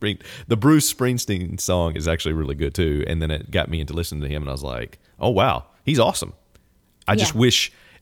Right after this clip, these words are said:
Speaker 1: I just happened to hit my, you know, my eight, at my, at my age, I just happened to hit the exact wrong time to get, to start listening to him,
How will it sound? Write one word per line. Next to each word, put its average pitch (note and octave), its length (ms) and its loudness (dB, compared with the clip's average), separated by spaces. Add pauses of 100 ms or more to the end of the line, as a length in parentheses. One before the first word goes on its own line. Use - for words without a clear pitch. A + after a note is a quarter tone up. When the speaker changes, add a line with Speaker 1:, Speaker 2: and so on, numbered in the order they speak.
Speaker 1:
I C#3 60 4
just C#3+ 220 0
happened B2+ 360 0
to G#2+ 100 2
hit A#2 320 -2
my, F#2 300 0 (160)
you G#2 100 -2
know, F2+ 80 -2
my F2+ 220 0
eight, G2 240 0
at - 100 -10
my, F#2+ 160 -4
at F#2 80 0
my E2+ 160 -2
age, G2+ 220 0
I F2+ 40 2
just - 160 -8
happened F2+ 260 0
to D#2 40 -2
hit F#2 280 0 (260)
the F2 180 0
exact F2 400 0
wrong F2+ 420 0
time D#2+ 560 -4 (560)
to F#2 140 -2
get, F2+ 380 -6
to F#2 100 -4
start - 260 0
listening D2+ 400 -4
to C#2+ 120 -6
him, C2+ 480 -6